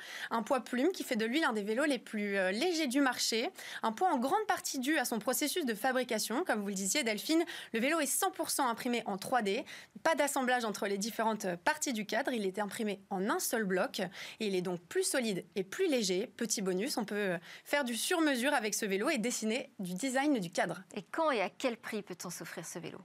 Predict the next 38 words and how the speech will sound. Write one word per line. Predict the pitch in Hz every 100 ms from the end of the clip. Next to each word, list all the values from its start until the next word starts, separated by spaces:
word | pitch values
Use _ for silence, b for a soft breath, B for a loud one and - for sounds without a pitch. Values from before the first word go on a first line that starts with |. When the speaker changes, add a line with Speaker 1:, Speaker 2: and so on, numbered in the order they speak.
| _
Speaker 1:
Alors | - 196 220
les |
modèles | 233 226 269 240 214
seront | - 247
disponibles | 247 269 294 285 311
fin | - 349
deux | 320
mille | 294 254
vingt | 247 330
en |
deux | 214 233
couleurs, | - 214 294
pour | -
l'instant | 208 202 247
blanc | 226 214 208 -
et | 190
noir. | 190 185 285 202 180 B B
Comptez | - 233 269
deux | 220 254
mille | 269 285
sept | 247 220
cent | 277
quatre-vingt-dix-neuf | 247 247 254 240 269 233
dollars | 202 277 240 349
pour | 254
la | 208
version | 208 - 208
musculaire | 277 349 - 196 220 - B
et | 208
trois | 196 277
mille | 262 226
neuf | 220
cent | 220 196
quatre-vingt-dix-neuf | 220 214 190 185 180 175
dollars | 269 226 254
pour | -
la | 180
version | 196 -